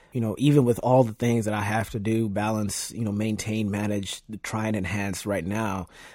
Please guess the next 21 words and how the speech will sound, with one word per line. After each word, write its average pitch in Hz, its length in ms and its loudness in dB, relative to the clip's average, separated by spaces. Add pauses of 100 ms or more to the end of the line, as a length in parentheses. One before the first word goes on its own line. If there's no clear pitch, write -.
I 104 80 -2
don't 135 140 4
feel 143 140 6
sorry 143 260 8
for 110 120 -2
myself. 87 460 -8 (380)
Um, 98 240 -2
you 117 80 0
know, 107 180 -2
I'm 113 360 -4
recently 127 360 4
married. 117 440 2
I'm 107 160 -2
a - 20 0
new 123 180 2
father. 113 480 2
My 92 140 -6
wife 117 300 -2
and 113 100 0
I 110 260 -2 (380)
a-, - 100 -6